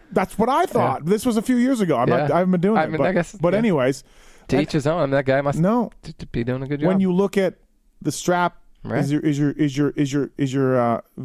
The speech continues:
Speaker 1: your visibility. But anyways, um, so that's my, that's my mini rant was goggle,
Speaker 2: Yeah.
Speaker 1: goggle money. Um,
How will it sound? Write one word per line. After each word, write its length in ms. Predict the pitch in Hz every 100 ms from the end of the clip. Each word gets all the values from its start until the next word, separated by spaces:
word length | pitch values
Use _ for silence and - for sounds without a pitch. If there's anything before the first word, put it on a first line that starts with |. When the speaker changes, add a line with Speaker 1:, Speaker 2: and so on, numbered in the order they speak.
| 80
Speaker 1:
your 120 | -
visibility. 480 | 127 139 135 160 120
But 160 | 107 127
anyways, 380 | 202 165 139 -
um, 260 | 147 147 127 - _ _
so 100 | -
that's 160 | 156 -
my, 200 | 143 104
that's 160 | - -
my 100 | 139
mini 240 | 131 127
rant 180 | 120 120
was 120 | 117
goggle, 240 | 117 127 139
Speaker 2:
Yeah. 60 | 120
Speaker 1:
goggle 260 | 135 131
money. 320 | 120 120 110 104 - - -
Um, 340 | 147 147 139